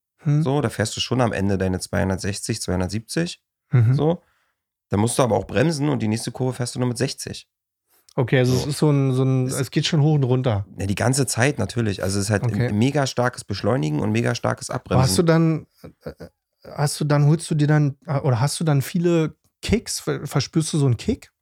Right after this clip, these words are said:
Speaker 2: Ich glaube, es ist halt so, dass wenn du, ähm, also ich kann mich nur, ähm,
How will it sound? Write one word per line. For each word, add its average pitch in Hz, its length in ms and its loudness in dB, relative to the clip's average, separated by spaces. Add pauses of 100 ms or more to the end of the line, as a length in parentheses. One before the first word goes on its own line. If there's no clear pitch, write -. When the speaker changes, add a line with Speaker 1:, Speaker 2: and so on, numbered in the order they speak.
(320)
Speaker 2:
Ich 101 140 -8
glaube, 104 240 2
es 110 120 2
ist 101 140 -4
halt 92 180 -2
so, 95 220 0
dass 101 200 -4
wenn 95 180 2
du, 95 280 -2
ähm, 85 220 -4
also 82 120 -6
ich 90 60 -14
kann - 120 -8
mich 98 140 -4
nur, 95 320 -2 (1000)
ähm, 90 800 -4